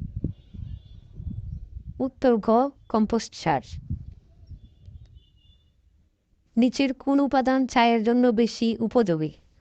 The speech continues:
ক, সোডিয়াম, খ, অ্যালুমিনিয়াম, গ,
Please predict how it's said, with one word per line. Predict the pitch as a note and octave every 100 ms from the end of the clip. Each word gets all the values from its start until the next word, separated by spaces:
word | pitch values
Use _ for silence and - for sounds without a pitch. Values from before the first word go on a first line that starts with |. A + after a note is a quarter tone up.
| _ _ _ _ _
ক, | - G#3 G3
সোডিয়াম, | F#3+ A#3+ A#3 B3 A#3+ B3+ - _
খ, | - - G3 F#3+ - _ -
অ্যালুমিনিয়াম, | G#3 A3 A#3+ A3+ A#3 A#3+ B3+ _ _ _
গ, | G3